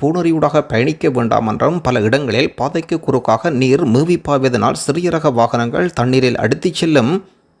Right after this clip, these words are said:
சந்தர்ப்பங்கள் காணப்படுகின்றது என்பதை அறிய தருகின்றோம். மட்டக்களப்பு போரதீவு பத்திரகாளியம்மன் கோவிலில் இருபது லட்சம் ரூபாய் பெறுமதியான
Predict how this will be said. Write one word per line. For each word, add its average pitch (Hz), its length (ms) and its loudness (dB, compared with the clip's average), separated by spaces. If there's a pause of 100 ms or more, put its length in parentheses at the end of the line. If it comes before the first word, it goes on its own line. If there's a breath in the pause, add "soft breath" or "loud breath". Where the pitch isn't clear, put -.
(140)
சந்தர்ப்பங்கள் 170 720 0
காணப்படுகின்றது 139 800 -2 (140)
என்பதை 123 460 0
அறிய 143 380 0
தருகின்றோம். - 600 -2 (1500)
மட்டக்களப்பு 165 760 -2 (140)
போரதீவு 131 520 2 (200)
பத்திரகாளியம்மன் 160 880 -2
கோவிலில் 120 600 0
இருபது 160 340 -2
லட்சம் 165 320 -4
ரூபாய் 135 380 0
பெறுமதியான 123 720 0